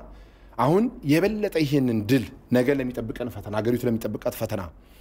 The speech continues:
ለኢኮኖሚውን ሊመክት የሚችል ሊጠብቅ የሚችል ኃይል አሁንም መፈጠር አለበት። የሰለጠነ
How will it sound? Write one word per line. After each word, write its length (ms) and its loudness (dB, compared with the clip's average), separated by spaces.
ለኢኮኖሚውን 960 4
ሊመክት 420 0
የሚችል 420 0
ሊጠብቅ 420 2
የሚችል 360 2
ኃይል 260 2
አሁንም 280 4
መፈጠር 340 -2
አለበት። 360 -2
የሰለጠነ 520 0